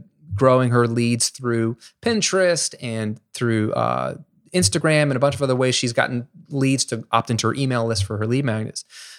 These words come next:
Um, but she has to be efficient to work only sixteen hours a week and run a multi six figure a year business. Has to be efficient. So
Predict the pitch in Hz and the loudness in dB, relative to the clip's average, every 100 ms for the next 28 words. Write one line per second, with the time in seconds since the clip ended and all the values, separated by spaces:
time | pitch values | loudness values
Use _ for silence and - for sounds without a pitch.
0 | _ 117 113 110 123 156 131 196 - 190 | _ 0 0 0 0 0 0 -2 -2 -2
1 | 113 - 143 175 - - - 117 113 110 | -4 0 2 2 0 -4 -6 0 0 0
2 | 113 107 120 - 120 110 101 101 104 120 | 0 0 -2 -2 0 0 0 0 -2 -2
3 | - - _ - 107 104 110 107 104 107 | -6 -16 _ -6 -4 0 2 2 0 -2
4 | 98 104 - 110 107 101 98 101 123 156 | -4 -4 -6 -8 -6 -6 -6 -4 -2 -4
5 | - - - _ _ _ _ _ _ _ | -6 -12 -14 _ _ _ _ _ _ _
6 | _ _ - 202 208 - 131 104 98 - | _ _ -4 0 0 0 -2 -2 -4 -6
7 | - - - - 190 151 | -10 -20 -16 4 6 6